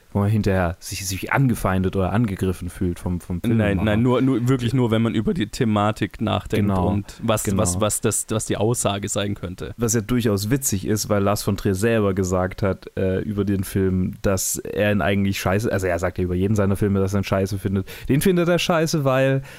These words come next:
Speaker 1: er quasi alles, was er an Klischees finden konnte, in einen Topf geworfen hat.
Speaker 2: Ja, ich wollte da tatsächlich vorhin, wo du es angesprochen hast, äh, dass der Film sich so anfühlt, als würde Lars, hätte Lars von Trier das alles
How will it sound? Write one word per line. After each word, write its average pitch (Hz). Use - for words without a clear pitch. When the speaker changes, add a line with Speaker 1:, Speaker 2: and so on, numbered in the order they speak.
Speaker 1:
er 120
quasi 117
alles, 180
was 143
er 127
an 135
Klischees 139
finden 147
konnte, 135
in 120
einen 120
Topf -
geworfen 92
hat. -
Speaker 2:
Ja, 160
ich -
wollte 151
da 139
tatsächlich 143
vorhin, 143
wo 127
du 120
es 117
angesprochen 123
hast, -
äh, 113
dass 117
der 117
Film 135
sich 127
so -
anfühlt, 123
als 117
würde 123
Lars, 113
hätte 123
Lars 110
von 117
Trier -
das 120
alles 120